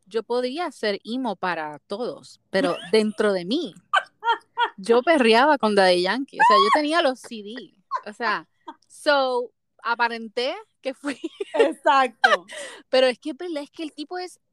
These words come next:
Speaker 1: cool, o sea, los míos, mis novios eran siempre él y Nicky Jam.
Speaker 2: Yes,
Speaker 1: ¿Y qué
Speaker 2: yes.
Speaker 1: tú
Speaker 2: Entonces
Speaker 1: pensaste de esa, de esa presentación?
Speaker 2: Ah,
Speaker 1: O
Speaker 2: bueno,
Speaker 1: sea,
Speaker 2: I was just gonna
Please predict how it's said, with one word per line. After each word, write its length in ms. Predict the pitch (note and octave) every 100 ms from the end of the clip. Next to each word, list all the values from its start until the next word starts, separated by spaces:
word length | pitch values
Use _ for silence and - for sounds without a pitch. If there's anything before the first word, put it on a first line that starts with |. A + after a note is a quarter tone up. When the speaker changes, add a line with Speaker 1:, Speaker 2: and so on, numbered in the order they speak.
| _
Speaker 1:
cool, 460 | - C#4+ A#3+ E3+ D#3 -
o 80 | A3+
sea, 260 | B3 G#3+ -
los 200 | B3 B3+
míos, 320 | B3+ C4+ D4+
mis 140 | D#4 C4
novios 280 | B3+ C#4
eran 200 | D4+ D4+
siempre 500 | D4 D4+ D4+ C#4 A#3
él 160 | D#4 F#4+ -
y 380 | A#3 A3 G3+ G3
Nicky 240 | F#3+ F#3
Jam. 280 | D#3 F#2 - _ _ _
Speaker 2:
Yes, 560 | A#3+ A#3+ C#4 C4+ A3 - _ _ _ _ -
Speaker 1:
¿Y 60 |
qué 0 |
Speaker 2:
yes. 280 | G#3+ A#3 D4 F4+
Speaker 1:
tú 80 | A4+
Speaker 2:
Entonces 300 | A4+ A#4 A#4
Speaker 1:
pensaste 300 | G#4 G4 G#4 G4
de 120 | C4+ E4+
esa, 240 | F4 D#4+
de 100 | C4+
esa 140 | D#4+ D#4
presentación? 600 | D4+ D4 D4+ - A#3 F3+
Speaker 2:
Ah, 280 | F4 G4 G#4
Speaker 1:
O 40 |
Speaker 2:
bueno, 160 | G4+ B3+
Speaker 1:
sea, 360 | A#3 D4+ C#4+ D4+
Speaker 2:
I 20 |
was 140 | F4 C#4+
just 160 | G4+
gonna 160 | G4